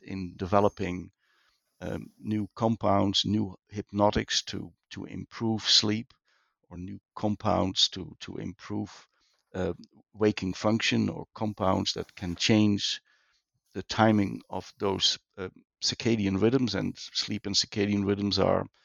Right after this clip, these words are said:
very relevant, especially in a twenty-four seven society,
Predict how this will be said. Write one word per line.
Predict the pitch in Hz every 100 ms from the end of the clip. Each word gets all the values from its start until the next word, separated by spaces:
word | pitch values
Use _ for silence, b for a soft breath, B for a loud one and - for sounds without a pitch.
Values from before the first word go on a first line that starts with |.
| _ _ _
very | - 98 101 98
relevant, | 101 110 107 110
especially | 101 - 101 98 95 95 98
in | 95
a | 92 90 _ -
twenty-four | 104 95 - 101
seven | - 104 95 95
society, | 98 - 110 110 104 104 101